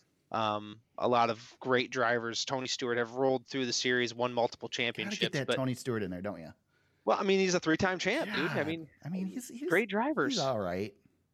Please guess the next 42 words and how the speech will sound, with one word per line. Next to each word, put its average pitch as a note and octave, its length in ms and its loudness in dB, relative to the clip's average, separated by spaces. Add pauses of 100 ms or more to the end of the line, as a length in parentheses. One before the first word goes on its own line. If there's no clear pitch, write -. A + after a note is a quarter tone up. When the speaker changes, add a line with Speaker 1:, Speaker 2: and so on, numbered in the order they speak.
(160)
Speaker 1:
Yeah, - 140 4 (100)
yeah. - 160 -6 (120)
Kyle A#3+ 240 4
Busch D#4 240 2
is D4+ 80 -4
on B3 160 2
that A#3 160 0
list. A3 340 6
Speaker 2:
<laughs> A3 220 2
Speaker 1:
I'm F3+ 60 -4
not B3 200 2
saying C#4 240 2
he's B3 140 -6
not. B3 300 4 (380)
Kyle G#3 200 2
Busch. A3+ 320 0
I F#3 60 0
mean, G#3 140 4
Speaker 2:
Right. G3+ 60 4
Speaker 1:
I'm A#3 100 4
just B3 120 -2
talking A#3 280 4
about G#3 140 4
the F3 60 -4
great E3+ 280 0
champions E3 420 -6
of C#3+ 100 -4
the C3 60 -10
sport. D#3+ 420 -2
And A#2 160 -18 (280)
Speaker 2:
Well, F3 140 4
Earnhardt B3+ 380 4
was F3+ 140 4
Speaker 1:
um, D3+ 60 -2
Speaker 2:
right D#3 120 4
at F3+ 100 0
that C#3 200 0
point C#3 240 0
in B2 40 -2
his A#2 100 -2
career A#2 460 -2
where, G#2 420 -2